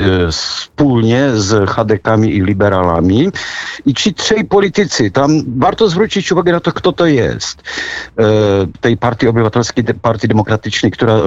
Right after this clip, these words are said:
którzy wydali to oświadczenie. Jest to Dan Ramser, to jest wicewojewoda, e, województwa libereckiego, czyli tego, którego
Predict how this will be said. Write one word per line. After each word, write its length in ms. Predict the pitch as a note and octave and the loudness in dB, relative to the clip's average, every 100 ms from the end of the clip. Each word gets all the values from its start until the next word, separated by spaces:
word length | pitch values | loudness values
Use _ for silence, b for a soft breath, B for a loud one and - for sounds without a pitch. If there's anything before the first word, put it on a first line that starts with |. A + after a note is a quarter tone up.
| G2 F#2+ G2 G2+ F#2 A2+ - - G2+ B2+ - | 2 0 0 -4 -4 -6 -6 -8 -6 -6 -2
którzy 280 | - A2 | 0 2
wydali 340 | A2+ A2+ A2 A2 | 2 2 2 2
to 80 | A2 | 0
oświadczenie. 680 | G#2 G2+ F#2 F2+ C#2 B1+ A#1 - _ - _ - - - | 0 -2 -2 0 2 0 -4 -16 _ -20 _ -20 -14 -4
Jest 180 | - A#2+ | -2 0
to 120 | E3+ | 0
Dan 200 | E3 F#3 | 2 2
Ramser, 720 | D#3 C3+ B2+ G#2 F#2+ F#2+ D#3+ | 2 2 2 2 2 2 0
to 120 | - D3 | 0 0
jest 280 | A#2 F2+ | 2 -2
wicewojewoda, 1500 | F2 G#3 - - G#2 F2 D2+ A2 D#3 C3+ F#2 G#2 F2+ F2 G#2+ D#3 B B B - | -2 -2 -2 -2 0 0 0 0 2 0 0 0 2 2 2 -2 B B B -2
e, 40 | G#2+ G#2 G2+ G2+ G2+ F#2 | 2 2 2 2 0 0
województwa 680 | G2 F#2 D3 D3 D3 - B2+ | -2 0 2 0 -2 -2 0
libereckiego, 840 | A#2+ D3 D3+ D3+ - - D3+ A2 F#2+ | 2 0 0 0 -2 -2 0 0 -2
czyli 260 | - A2+ | -2 -2
tego, 360 | - C#3+ A#2+ A2 A2 - | 0 0 0 -4 -6 -12
którego 560 | - B2+ B2 B2+ A#2+ | -2 -2 2 0 0